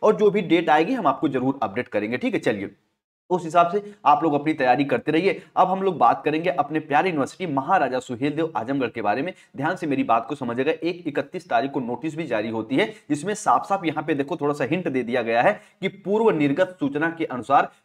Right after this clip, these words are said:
परीक्षा आठ फरवरी से प्रारंभ होगी, जिनका कार्यक्रम विद्यालय के वेबसाइट पर उपलब्ध है। अभी तो कार्यक्रम उपलब्ध नहीं है, एग्जाम सेट हुआ, लेकिन जल्दी ही आपको अपलोड देखने को मिलेगा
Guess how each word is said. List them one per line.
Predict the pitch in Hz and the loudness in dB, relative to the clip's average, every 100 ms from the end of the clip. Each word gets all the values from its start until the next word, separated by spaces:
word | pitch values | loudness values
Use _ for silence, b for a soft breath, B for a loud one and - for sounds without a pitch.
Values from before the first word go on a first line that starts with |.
| - | -2
परीक्षा | 156 151 - - 190 | 2 2 -2 0 2
आठ | - 131 165 170 - | 2 4 2 2 -4
फरवरी | 135 139 170 | -2 0 -2
से | 175 | -6
प्रारंभ | 170 123 117 151 147 | -4 0 2 2 0
होगी, | 117 117 233 240 B | -2 0 0 -2 B
जिनका | 135 160 160 180 | 0 0 0 -4
कार्यक्रम | 170 131 123 160 165 | 2 2 2 0 -2
विद्यालय | 143 113 117 123 139 | -2 -2 0 0 0
के | 143 | -2
वेबसाइट | 123 110 101 113 135 | -2 -4 -2 -2 -2
पर | 147 | -6
उपलब्ध | 113 104 113 120 | -6 -2 -2 2
है। | 196 B - | 0 B 0
अभी | 127 185 | 2 2
तो | 185 | -2
कार्यक्रम | 135 127 127 147 147 | 0 0 0 -2 -2
उपलब्ध | 131 131 139 131 | -6 -2 0 -2
नहीं | 120 143 | -2 -2
है, | 180 | -2
एग्जाम | 127 113 135 | -4 0 0
सेट | 131 117 | 0 -2
हुआ, | 143 | -2
लेकिन | 196 170 135 | -4 -4 -2
जल्दी | 131 127 | -2 0
ही | 139 110 | -2 0
आपको | 107 - | -2 -4
अपलोड | - 104 107 123 | -8 -8 -4 -4
देखने | 113 113 135 | -4 -4 -4
को | 127 | -4
मिलेगा | 104 123 | -4 0